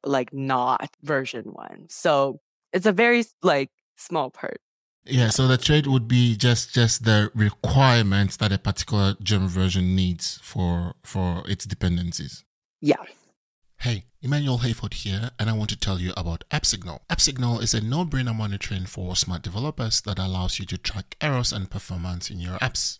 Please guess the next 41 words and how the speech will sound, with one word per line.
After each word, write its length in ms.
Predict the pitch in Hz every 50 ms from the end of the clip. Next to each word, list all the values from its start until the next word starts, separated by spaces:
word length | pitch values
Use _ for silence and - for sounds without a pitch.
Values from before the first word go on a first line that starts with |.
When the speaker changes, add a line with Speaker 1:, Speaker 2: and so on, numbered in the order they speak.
| _ -
Speaker 2:
With 140 | 117 107
AppSignal, 640 | 147 185 - - - 175 156 147 147 135 135 135 139 -
you 120 | - 120 120
get 400 | 120 117 117 110 110 - - -
beautiful 500 | - 120 127 131 - 143 - - 117 104
dashboards 600 | 95 101 95 - - - 95 90 90 - - -
that 180 | - 95 -
provide 520 | - 98 90 85 95 90 87 92 95 - - -
deep 220 | - 135 - -
insights 580 | 135 127 120 - - 104 95 92 92 90 - -
to 80 | - 95 - -
quickly 380 | - 110 - - - 98 87 87 85
get 240 | - 101 95 95 -
to 80 | - 95
the 160 | 90 87 85
root 340 | 82 80 95 131 - - -
cause 340 | - - 95 90 85 82
of 220 | 87 87 - - -
problems. 500 | - 90 87 - 85 73 - - - - -
It's 160 | 107 - - -
easy 280 | 143 151 165 170 156
to 100 | - -
set 260 | 113 - 120 123 -
up, 220 | 160 165 - - - - - - - -
and 420 | 110 110 110 107 104 104 - -
with 280 | 101 101 101 101 - -
real 300 | 104 131 175 190 185 147
human 340 | - - 127 117 113 110
support, 560 | - - - - - 104 101 98 101 - - -
you'll 240 | - 117 120 123 123
be 160 | 117 110 107
ready 240 | 101 104 101 101 104
to 160 | - - 90
track 340 | - - - - 107 - -
and 140 | - 92 87
crash 300 | - - 98 95 - -
bugs 340 | - 95 92 92 - -
within 400 | - 95 82 87 90 92 92 92
minutes 380 | 107 123 120 104 95 - - -
after 240 | 92 - - - 95
installation. 680 | 92 92 - - 95 92 156 160 156 - - 90 -